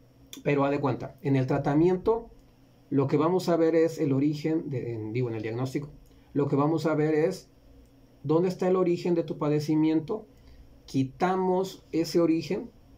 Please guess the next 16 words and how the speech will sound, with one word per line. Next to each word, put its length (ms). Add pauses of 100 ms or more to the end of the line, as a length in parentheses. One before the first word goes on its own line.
(360)
quitamos 520
energéticamente 920
el 80
origen 400
de 80
ese, 200
de 160
ese 160
padecimiento 720 (260)
y 80
vas 160
a 60
ver 180
cómo 220
se 100
empieza. 480